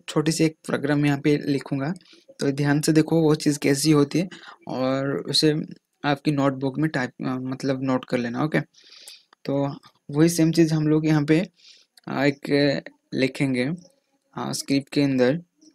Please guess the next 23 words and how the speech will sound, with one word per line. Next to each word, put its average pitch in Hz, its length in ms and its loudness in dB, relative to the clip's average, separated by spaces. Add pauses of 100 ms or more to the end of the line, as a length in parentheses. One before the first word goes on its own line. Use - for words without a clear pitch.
(920)
एक 139 180 2
variable 139 540 4
यहाँ 143 140 2
पे 147 100 0
हम 143 200 0
लोग 143 180 4
ऐड 143 220 0
करते 139 240 -2
हैं। 175 100 2 (440)
तो 135 80 -6
variable 139 800 0
अभी 139 360 0
के 156 200 -4
लिए 143 220 4
हम 143 180 0
लोग 139 260 0 (140)
variable 139 540 2
एक 143 220 -2
क्यू 135 360 2
ऐड 131 200 0
करते 135 380 -2
हैं। 143 100 -2
ओके, 160 280 0